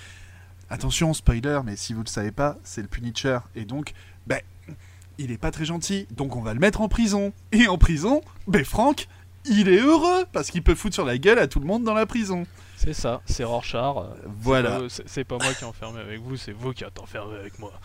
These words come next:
Speaker 1: Et donc là, on ne retrouvera pas Donny Cates, mais on retrouvera Dennis Alum et, euh, Scott Hepburn au scénario et au dessin, tandis que Donny Cates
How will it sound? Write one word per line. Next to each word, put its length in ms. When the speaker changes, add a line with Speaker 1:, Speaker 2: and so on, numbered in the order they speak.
Speaker 1:
Et 140
donc 260
là, 100
on 80
ne 60
retrouvera 400
pas 180
Donny 380
Cates, 340
mais 100
on 120
retrouvera 560
Dennis 640
Alum 520
et, 220
euh, 120
Scott 340
Hepburn 560
au 240
scénario 500
et 60
au 100
dessin, 460
tandis 240
que 100
Donny 260
Cates 460